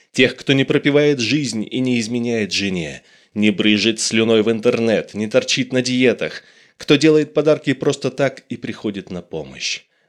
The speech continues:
Это добрые, светлые, скромные люди.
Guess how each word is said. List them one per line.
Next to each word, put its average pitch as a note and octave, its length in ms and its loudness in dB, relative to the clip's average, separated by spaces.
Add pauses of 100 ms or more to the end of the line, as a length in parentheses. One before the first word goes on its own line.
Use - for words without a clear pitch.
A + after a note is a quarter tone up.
(160)
Это B2 220 -2
добрые, F#2 640 -4
светлые, G2+ 800 -4
скромные A2+ 760 -4
люди. D#2+ 500 -10